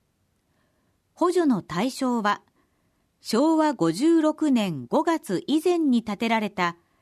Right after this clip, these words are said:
二階建て以下の木造住宅です。補助制度を利用すると、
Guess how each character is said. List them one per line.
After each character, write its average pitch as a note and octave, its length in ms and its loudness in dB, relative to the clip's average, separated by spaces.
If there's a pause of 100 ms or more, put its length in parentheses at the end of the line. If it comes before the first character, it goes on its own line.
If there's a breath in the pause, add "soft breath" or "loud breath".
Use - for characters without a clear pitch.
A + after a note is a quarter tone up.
(380)
二 D#3 160 -4
階 F4 320 0
建 E4 140 0
て D#4 160 -2
以 E4 140 2
下 D#4 160 -2
の B3 360 0
木 D3+ 320 -2
造 E4+ 240 2
住 D#4+ 200 2
宅 A#3 220 -6
で D3+ 140 -6
す。 - 180 -20 (1500)
補 F3+ 160 0
助 E4 160 0
制 F#4 240 2
度 C4+ 160 2
を A3 80 0
利 F3+ 120 0
用 G#3+ 200 0
す A3+ 120 -8
る G#3 120 -4
と、 F3+ 260 -4